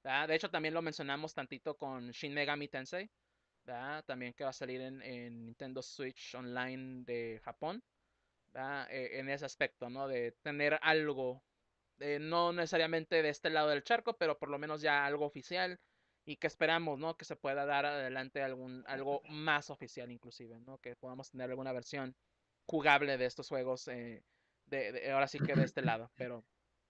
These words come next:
el tiempo lo dirá y esperemos que sí, ¿no? Esperemos que sí podamos ver Live Alive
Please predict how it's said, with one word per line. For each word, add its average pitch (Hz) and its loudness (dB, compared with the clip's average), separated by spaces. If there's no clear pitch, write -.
el 185 -2
tiempo 202 2
lo 185 10
dirá 208 4
y 339 0
esperemos 285 4
que 247 2
sí, 294 -6
¿no? 196 -2
Esperemos 185 -2
que 156 0
sí 170 -10
podamos 160 4
ver 156 6
Live 147 -2
Alive 151 4